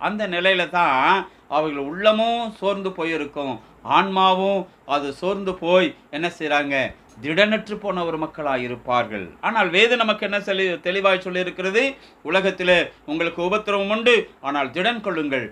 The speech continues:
நான் உலகத்தை ஜெயித்தேன்." கிறிஸ்தவ மார்க்கம்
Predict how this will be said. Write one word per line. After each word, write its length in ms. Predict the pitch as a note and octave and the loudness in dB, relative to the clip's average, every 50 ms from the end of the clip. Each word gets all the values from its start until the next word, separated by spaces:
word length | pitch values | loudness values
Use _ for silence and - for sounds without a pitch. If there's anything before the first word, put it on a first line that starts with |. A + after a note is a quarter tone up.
| - - _ - | -12 -18 _ -4
நான் 280 | B2+ C#3+ E3+ G#3 G#3+ | 2 4 4 4 4
உலகத்தை 500 | G3 E3+ D#3+ E3 D#3+ E3 - - E3 F3 A#3 C#4 D4+ - - _ _ _ - - | 2 -2 -2 -2 -4 -4 -4 -2 0 2 2 2 0 -4 -8 _ _ _ -20 -8
ஜெயித்தேன்." 600 | A#2 D3 F3+ G#3 A3 G#3+ G#3+ - D#3+ C3+ A#2+ G#2 F#2+ F2+ - | -2 2 2 2 2 0 -4 -4 -4 -4 -4 -4 -8 -12 -12
கிறிஸ்தவ 440 | - F#3 G#3+ A3 A3 - A3+ - - | -10 -10 -10 -8 -8 -6 -6 -6 -2
மார்க்கம் 560 | D3+ D3 D#3 E3+ F3+ - - E3 C#3+ A2+ G2 | 0 2 4 4 2 2 -2 -4 -4 -4 -4